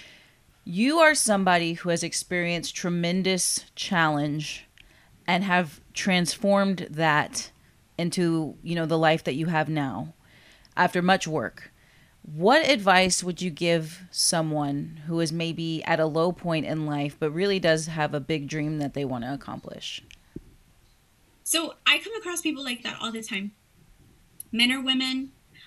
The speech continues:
Speaker 2: And if they have this spark, it's not something that you can teach them. Some people have it and it's like, man, they were a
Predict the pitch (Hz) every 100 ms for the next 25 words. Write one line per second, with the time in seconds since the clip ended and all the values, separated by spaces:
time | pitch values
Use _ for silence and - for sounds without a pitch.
0 | _ - - 147 123 - - 113 - 226
1 | 233 254 269 - - 220 226 285 - -
2 | 262 - 233 220 - - 247 247 240 214
3 | 226 226 208 - - 220 - - - -
4 | - _ _ _ _ - - - 262 247
5 | 285 262 269 190 - - 226 247 254 254
6 | 302 302 - 233 220 - 233 208 208 214
7 | 220 220 208 214 185